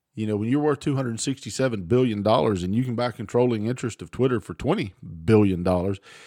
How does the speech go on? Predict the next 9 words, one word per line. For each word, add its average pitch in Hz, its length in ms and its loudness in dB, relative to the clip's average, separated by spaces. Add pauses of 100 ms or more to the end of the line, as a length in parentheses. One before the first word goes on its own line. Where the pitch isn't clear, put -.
(260)
and 104 140 -2
you 143 140 4
have 139 120 4
a 110 60 2
motivation 117 640 2
of - 160 -12
principle 110 480 -2
behind 95 400 -2
you, 101 260 -2